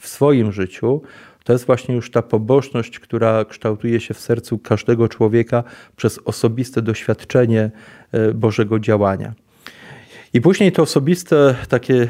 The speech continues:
działanie Pana Boga w życiu ludzi mogłem zobaczyć również, e, w sercach pielgrzymów, którzy, e, przybywali do, do sanktuarium. I to, co ksiądz, e, dyrektor,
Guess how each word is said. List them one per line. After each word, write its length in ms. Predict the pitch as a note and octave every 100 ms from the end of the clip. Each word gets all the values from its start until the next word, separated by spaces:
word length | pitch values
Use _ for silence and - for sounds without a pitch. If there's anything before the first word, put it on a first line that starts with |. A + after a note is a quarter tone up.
| -
działanie 680 | A#2 A#2+ A#2 C3+ D3 B2+ A2+
Pana 320 | - A#2 A#2
Boga 320 | A2 A#2+ A#2+
w 80 | G#2+
życiu 280 | G#2+ A2 -
ludzi 260 | A#2 A#2 A#2+
mogłem 300 | A#2 A#2 A2+
zobaczyć 480 | A2+ A#2+ A#2+ A2
również, 480 | A#2 A#2+ A#2+ A#2+ -
e, 300 | - A#2+ A2+
w 80 | -
sercach 380 | - A#2 B2 A#2+
pielgrzymów, 600 | - A#2 A2+ B2+ B2+ -
którzy, 400 | - A2+ A2+ A2+ - - - - -
e, 260 | A2+ A#2
przybywali 920 | A2+ - - A2 G#2+ A2+ A#2 A#2 A2 - A#2
do, 400 | A2+ A2+ A2 A2
do 100 | A2+
sanktuarium. 920 | A2 A2 A2 - A2 G#2+ G#2 A2 A2+ A#2 - - - - - - E3+ -
I 60 | G#2
to, 120 | B2
co 140 | -
ksiądz, 480 | A2 B2 A#2 - -
e, 280 | A2 G#2+ A#2
dyrektor, 560 | A2+ A2+ A#2 A#2 A2